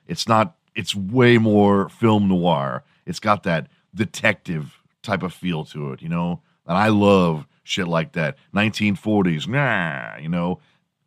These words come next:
Fedora, suit, dame, toots, broad, that kind of thing. <laughs> "Hey, it was all right, say, nah."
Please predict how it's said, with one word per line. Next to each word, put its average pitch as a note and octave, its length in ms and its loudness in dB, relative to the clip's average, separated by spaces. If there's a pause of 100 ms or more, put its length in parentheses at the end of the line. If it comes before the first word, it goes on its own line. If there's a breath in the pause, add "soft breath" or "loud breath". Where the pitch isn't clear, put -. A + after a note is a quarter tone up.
(120)
Fedora, A2 600 2 (200)
suit, - 640 -2 (360)
dame, G2 640 2
toots, A#2+ 340 0
broad, G2+ 840 2 (280)
that G#2+ 200 2
kind G#2+ 240 2
of F2 100 0
thing. E2 400 0 (440)
<laughs> - 640 -14
"Hey, A#2+ 1300 -2
it G3 40 6
was F#3+ 80 6
all G#3+ 120 6
right, G3 260 4
say, E3+ 380 0
nah." C#3 800 2